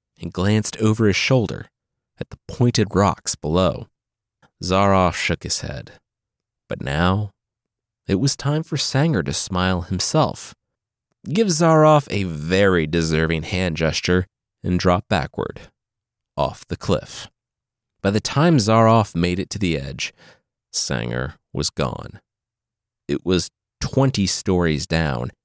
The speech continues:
If the rocks didn't kill him, the water would. Well, shoot. He sat on the edge of the cliff and finished his cigarette, eyes watching the water and the rocks,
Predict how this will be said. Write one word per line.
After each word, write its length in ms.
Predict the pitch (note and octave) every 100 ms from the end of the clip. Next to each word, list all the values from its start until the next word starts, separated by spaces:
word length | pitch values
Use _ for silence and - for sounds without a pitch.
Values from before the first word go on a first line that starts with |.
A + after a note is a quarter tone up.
| _ _
If 240 | - - -
the 140 | E2+
rocks 480 | E2 G2 A#2 - -
didn't 300 | G#2+ G2 E2
kill 280 | - G2+ G2+
him, 340 | A2 G#2+ G2+ - _ _ _ _ -
the 100 | D#2
water 460 | D#2+ D2 C#2+ C#2+
would. 440 | D2+ D2 B1 G1+ - - _ _ _ _ _ _ _ _ -
Well, 520 | - G#2 A2 G#2 A2 - _ _ _ -
shoot. 640 | - - - - - - _ _ _ _ _ _
He 120 | A#2+
sat 320 | G#2+ - A3
on 100 | G3+
the 100 | D#3+
edge 120 | C#3 G#2+
of 80 |
the 60 | F#2
cliff 560 | - D#2 D2 - - - _ _
and 120 | -
finished 400 | - F2+ F2+ -
his 100 | F#2
cigarette, 720 | - - F#2+ F#2 D#2 B1+ - - _ _ _ _ _ -
eyes 360 | E2 E2+ F2 -
watching 460 | D2 F2 - F#2
the 80 | F2
water 460 | E2+ F2 F#2+ F#2 - -
and 100 | E2+
the 80 | F#2
rocks, 540 | F2 D2+ - - -